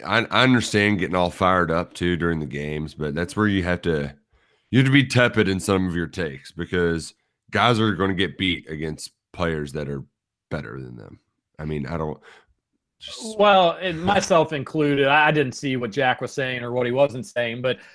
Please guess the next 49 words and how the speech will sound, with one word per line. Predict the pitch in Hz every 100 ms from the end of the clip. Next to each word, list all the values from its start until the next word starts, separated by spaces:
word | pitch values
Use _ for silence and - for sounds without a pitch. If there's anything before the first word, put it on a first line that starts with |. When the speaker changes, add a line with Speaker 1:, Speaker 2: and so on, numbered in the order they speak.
| - 175
Speaker 2:
uh, | 165
there | 175
were | 269 320 - -
people | 233 311 226 247 190
that | 208 202
weren't | 185 220
happy | 190 220 220 190
with | 180 185
the | 180
way | 165 175
that | 175 175
Kentucky | 151 170 165
kinda | 151 160
came | - 185 165
out | 180 202 -
for | 160
such | 165 165 156
a |
big | 131 156 139
game. | 180 180 170
It's | 139 131 -
not | 104 165 190
the | 151
end | 117
of | 107
the |
world. | 104 101 107 135 131
Nobody, | 135 143 135 127
I |
think, | 139 127
is, | 123 -
again, | 135 123 127 120
saying | - 135 127
all | 123 123
doom | 135 135
and | 127
gloom. | 127 214 190
You | 160
just | 160 -
thought | 147 156
it'd | 151 120
be | 139 139 127 _ _
a | 139
little | 147 156 139
bit | 147 151 -
crisper | - 170 - 143 120 -
to | 139
start. | - - 196 175 131 120 _ _ _ -
Um, | 117 113